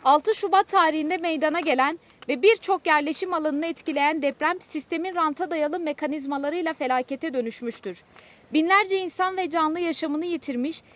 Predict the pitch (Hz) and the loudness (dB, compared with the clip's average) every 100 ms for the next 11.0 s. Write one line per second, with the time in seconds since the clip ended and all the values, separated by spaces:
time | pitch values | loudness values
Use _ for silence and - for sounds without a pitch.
0 | _ 277 294 320 - 381 381 311 285 311 | _ 4 4 2 -2 -2 0 0 0 0
1 | - 349 311 311 320 320 302 302 233 202 | 4 4 4 -2 0 0 -2 0 0 0
2 | 202 - 185 - _ _ _ - 277 - | -10 -12 -12 -12 _ _ _ -10 -10 -6
3 | 339 359 359 - _ - 339 320 330 330 | 2 4 4 -2 _ -4 0 2 0 -6
4 | _ _ 302 269 254 247 240 403 392 254 | _ _ -6 -2 0 -2 -2 -2 0 2
5 | 359 370 - 240 - 226 233 285 - - | 2 2 -2 -2 -4 -2 -2 -2 -12 -6
6 | - 285 330 349 359 403 381 339 - 320 | 0 2 2 0 -2 -4 -2 -2 -2 -2
7 | 320 349 311 381 370 311 294 277 262 254 | -4 -2 0 0 0 0 0 -2 -4 -4
8 | 254 262 320 277 285 - _ - 277 277 | -2 0 0 0 -2 -4 _ -6 -4 0
9 | 427 381 285 339 330 311 302 294 349 359 | 2 2 0 0 0 0 0 0 -4 -6
10 | 330 285 240 247 214 277 277 269 330 | -6 -6 -4 -4 -2 -4 -4 -4 -6